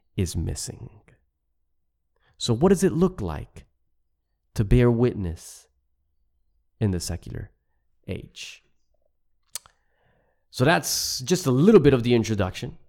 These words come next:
to James K A Smith's How Not to Be Secular, reading Charles Taylor. I highly recommend it. But I think in, in that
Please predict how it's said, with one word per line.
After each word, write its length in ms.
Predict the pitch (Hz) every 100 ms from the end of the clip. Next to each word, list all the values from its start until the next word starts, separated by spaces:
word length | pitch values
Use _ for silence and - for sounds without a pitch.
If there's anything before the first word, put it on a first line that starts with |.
| _ _ _ _ _ _ _ _ _ _ _ _ _ _
to 360 | - 113 101 98 -
James 600 | 101 107 107 107 104 95
K 180 | - 107
A 380 | 101 104 104 101
Smith's 800 | - 107 101 95 - - - - _ _ _ _
How 260 | - 95
Not 260 | 90 98 -
to 80 | 107
Be 120 | 98
Secular, 680 | 87 101 92 101 90 87 90 _ _ _ _
reading 440 | 104 110 101 95 90 _ _ _ _
Charles 560 | - 92 87 82 87 - _ _
Taylor. 420 | - 101 87 92 117 _ _ _
I 80 | -
highly 260 | - 110 107
recommend 440 | 92 90 85 87
it. 140 | - _ _ - -
But 80 | 151
I 60 |
think 260 | 180 254 214
in, 280 | 190 190 185 -
in 220 | 151 143
that 340 | 143 151 -